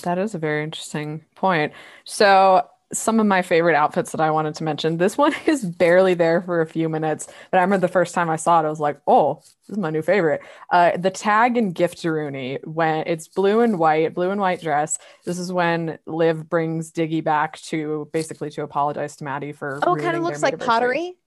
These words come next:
Speaker 1: Yeah.
Speaker 2: Or, like,
Speaker 1: Uh-huh.
Speaker 2: china dish?
Speaker 1: Right, that's what you referred to it as when we were talking about it. Uh, the tiny house a Rooney tag, which is the one you were just talking about, uh, in front of Silver Joey, which, you know, a serve on his part. Um,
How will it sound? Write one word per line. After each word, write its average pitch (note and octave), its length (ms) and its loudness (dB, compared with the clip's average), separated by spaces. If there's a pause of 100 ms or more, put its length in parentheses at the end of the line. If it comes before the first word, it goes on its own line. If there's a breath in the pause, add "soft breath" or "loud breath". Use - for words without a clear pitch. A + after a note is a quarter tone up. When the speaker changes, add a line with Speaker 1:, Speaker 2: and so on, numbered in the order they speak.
(500)
Speaker 1:
Yeah. F3+ 360 4 (300)
Speaker 2:
Or, B3 140 2
like, F3 180 4
Speaker 1:
Uh-huh. D#3+ 120 -4
Speaker 2:
china A#3+ 380 -2
dish? D#4 460 -2 (260)
Speaker 1:
Right, F3+ 240 2
that's F3+ 220 2
what E3+ 140 2
you E3 140 0
referred D#3+ 400 -8
to - 140 -8
it E3+ 100 -8
as - 180 -8
when E3 80 -12
we D#3 40 -8
were D3+ 60 -12
talking D#3 220 -4
about D3+ 160 -4
it. D3 160 -4 (360 loud breath)
Uh, F3 560 4
the G3+ 260 -4
tiny A#3+ 360 -2
house A3+ 280 -2
a G#3 80 -4
Rooney G#3 260 -6
tag, F#3+ 500 -2
which F3 260 -6
is E3+ 160 -8
the F3 80 -6
one E3 140 -4
you E3 100 -6
were D#3+ 60 -8
just D#3 160 -14
talking D#3 320 -4
about, D3+ 420 -2
uh, D#3+ 200 -4
in E3 140 -10
front E3 200 -6
of D#3+ 140 -10 (140)
Silver D#3+ 400 -4
Joey, D#3+ 340 -4
which, D#3 400 -8
you E3+ 80 -6
know, D3+ 160 -6 (100)
a - 60 -8
serve E3+ 260 -2
on E3+ 120 -2
his D#3+ 160 -6
part. D#3 340 -8 (360 loud breath)
Um, D#3 520 2